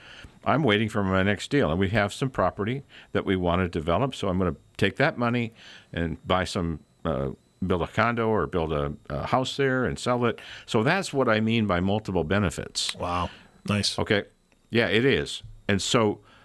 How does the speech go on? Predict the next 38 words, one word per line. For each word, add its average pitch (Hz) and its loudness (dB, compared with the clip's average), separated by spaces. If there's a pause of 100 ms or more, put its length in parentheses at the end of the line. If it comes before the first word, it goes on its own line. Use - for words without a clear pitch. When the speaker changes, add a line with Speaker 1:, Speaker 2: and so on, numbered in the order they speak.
(440)
Speaker 1:
I, 98 0
<laughs> - -10
I - 2
did, 160 2
I 107 2
did 170 -4
this 117 2
diagram 92 0
for 69 -2 (440)
somebody 78 2
once 73 -2
and 78 -2
showed 101 2
them 76 -4
how 87 2
to 78 0
do 92 2
it. - -4 (640)
And 98 2
I 92 2
felt 170 -2
sorry 147 2
for 78 -2
the 69 -2
people 82 0
because 87 0
they 87 2
said, 85 0
"Yeah, 131 2 (140)
that 117 2
sounds 101 0
really 110 4
good, 110 2 (520)
but 95 2
it's 95 0
just 104 0
too 85 2
complicated." 64 -4